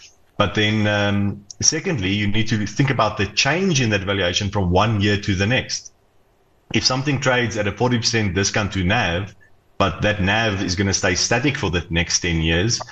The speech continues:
then you wouldn't expect that discount to narrow. And if I look at the different companies within the different investment holding companies, I think the most exciting one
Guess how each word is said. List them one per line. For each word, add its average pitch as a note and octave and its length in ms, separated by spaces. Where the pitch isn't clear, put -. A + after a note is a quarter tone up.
then G2 140
you G#2+ 120
wouldn't A#2 240
expect - 400
that G2+ 160
discount G#2+ 380
to A2 80
narrow. A2+ 400
And G#2 120
if G2+ 120
I - 20
look C3+ 160
at D3+ 80
the B2+ 80
different A2+ 300
companies B2 640
within E3+ 420
the A2 100
different F#2+ 280
investment F2+ 400
holding E2+ 180
companies, D#2 560
I F#2+ 80
think C#3 200
the B2+ 60
most A2 240
exciting C3 540
one D#2+ 340